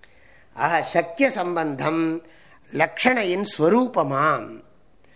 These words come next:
சக்கியத்தோட சம்பந்தம் வந்து லக்ஷணையின் ஸ்வரூபமாம். சக்கியம் வந்து எதுல சம்பந்தப்பட்டிருக்கோ அதான் லக்ஷணையின் ஸ்வரூபமாம். மாங்காய் பால் உண்டு மலை மேல் இருப்போருக்கு,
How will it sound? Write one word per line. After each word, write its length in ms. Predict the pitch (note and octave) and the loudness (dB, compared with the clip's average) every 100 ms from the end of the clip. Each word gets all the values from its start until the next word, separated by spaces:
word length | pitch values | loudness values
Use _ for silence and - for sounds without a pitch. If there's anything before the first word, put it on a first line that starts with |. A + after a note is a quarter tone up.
| _ _ _ - | _ _ _ -8
சக்கியத்தோட 680 | D#3 D#3 - A#3+ A#3+ F#3+ E3+ | -4 -2 -2 -2 0 0 0
சம்பந்தம் 580 | C3+ D3+ F3+ F3+ D#3+ C3 | -2 -2 -2 0 -2 -4
வந்து 320 | A#2+ A#2+ D3+ E3 D#3+ D#3+ - - - - G#2+ A#2+ | -8 0 4 4 4 0 -10 -20 -20 -18 -10 -2
லக்ஷணையின் 720 | C#3 D3 - G#3+ G3 E3 F3+ F3 | -2 -2 -2 0 0 0 -2 -4
ஸ்வரூபமாம். 800 | - D3 D#3 C#3+ A#2+ A2 A2+ - - - - - | -2 0 0 0 -6 -10 -12 -14 -20 -20 -20 -4
சக்கியம் 560 | D#3+ E3 - A#3+ A#3 | -2 -2 -2 0 0
வந்து 220 | G3 G#3+ A3 D3 | 0 -2 -2 0
எதுல 220 | E3 A3+ A3+ | 2 4 2
சம்பந்தப்பட்டிருக்கோ 1200 | - E3+ G3+ G#3+ G#3 G3 - F3 - B3+ - A#3+ C4 - - - - | 0 -4 -2 -2 0 0 0 0 0 -2 2 4 4 2 -10 -6 -2
அதான் 320 | F#3+ G#3 F3+ | 0 0 0
லக்ஷணையின் 560 | D3+ - E3+ E3 G3+ C#4 - - - _ - | -2 -2 -2 0 -2 -4 -10 -20 -20 _ -12
ஸ்வரூபமாம். 920 | - F3+ F#3 D#3+ A#2 A2 B2 B2 - - - _ - - | 0 2 4 0 -6 -10 -8 -8 -10 -18 -20 _ -10 -2
மாங்காய் 400 | G3+ G3 F#3 D#3+ | 0 2 0 0
பால் 180 | D3 B2 | -4 -4
உண்டு 200 | A2 - - _ - - | -10 -18 -20 _ -20 -10
மலை 180 | D#3 D#3 | -6 -4
மேல் 200 | C#3+ A#2 | -4 -8
இருப்போருக்கு, 460 | G2+ - - - | -12 -18 -20 -20